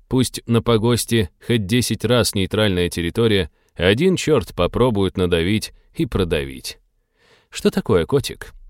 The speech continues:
спросила Изабелла, уловив охватившие меня сомнения. Я только плечами передёрнул и зашагал дальше.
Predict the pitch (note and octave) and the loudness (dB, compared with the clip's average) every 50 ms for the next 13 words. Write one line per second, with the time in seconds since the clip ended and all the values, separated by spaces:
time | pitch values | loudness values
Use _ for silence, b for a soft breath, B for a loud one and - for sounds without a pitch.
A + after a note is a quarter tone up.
0 | - - - - - G2 G#2+ A2 - - A#2+ A2 G#2+ G#2 F2 G2 G2+ F#2+ B2 C#3+ | -20 -20 -6 -2 2 4 4 4 4 4 4 4 4 4 4 2 2 2 2 2
1 | C3 A#2+ A2 G2+ G2 G2+ G2+ G2+ A#2 A#2+ - - F2+ - F2+ F#2 F2+ - B2 A#2+ | 4 4 2 2 2 2 2 2 0 0 0 -2 -4 0 0 0 0 2 0 -2
2 | - - - G2 F#2 F2+ F2+ F2 F#2 F#2 F2 - F#2+ F#2 G2 G2 F2+ D#2+ C#2+ B1 | -2 -2 -2 0 0 0 0 0 0 -2 0 -2 -2 -2 0 -2 -2 -2 -6 -10
3 | C2 C#2 _ _ _ _ _ _ _ _ _ _ - E2 F2+ A#2 E3+ F3 - D#3+ | -14 -20 _ _ _ _ _ _ _ _ _ _ -4 0 2 2 2 2 2 2
4 | D#3+ D3+ - - - A2+ A#2 A#2 - - D#3+ D#3+ C#3 A2 - G#2+ F#2 G2 F2+ F2+ | 0 0 0 -2 -2 -2 -2 0 0 0 0 2 0 0 0 0 -2 -2 0 0
5 | A2+ A#2+ A2 G2 F#2+ F2+ F2 E2+ D2 D#2 - - E2+ D#2+ F2+ F2 E2+ E2 D#2 D#2+ | 2 2 2 2 0 0 -2 -2 -4 -6 -8 -8 -6 -2 -2 -2 -2 -2 -4 -6
6 | D#2 - - - - | -6 -8 -10 -14 -16